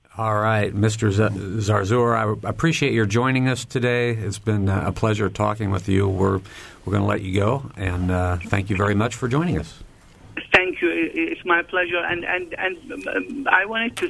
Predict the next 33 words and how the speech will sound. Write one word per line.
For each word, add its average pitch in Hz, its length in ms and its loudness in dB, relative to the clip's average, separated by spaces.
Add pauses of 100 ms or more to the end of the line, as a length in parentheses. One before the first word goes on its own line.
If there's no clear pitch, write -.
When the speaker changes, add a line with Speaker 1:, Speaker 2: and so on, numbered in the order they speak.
Speaker 2:
say 175 200 0
that, 156 300 -4
that 165 200 -8 (360)
Muslim 196 360 -2
Americans 165 640 -2
today 160 360 0
are, 156 380 -2 (360)
are 180 140 -2
doing 202 280 -6
two 180 220 0
things. 147 320 -4
They 156 60 0
are 156 140 0
remembering 170 580 -2
the 147 100 -2
victims, 160 540 -6 (220)
uh, 156 40 -2 (320)
of 160 120 -4
nine 151 280 0
eleven 143 540 -4
and, 143 220 -4
and 151 200 -2
the 165 80 2
horror 160 400 0
that 143 160 -6
our 143 260 -2
nation 147 440 -4
suffered, 151 300 -2
and 151 180 -2
they 165 100 2
are 160 240 0
out 160 280 -2
there 156 200 -2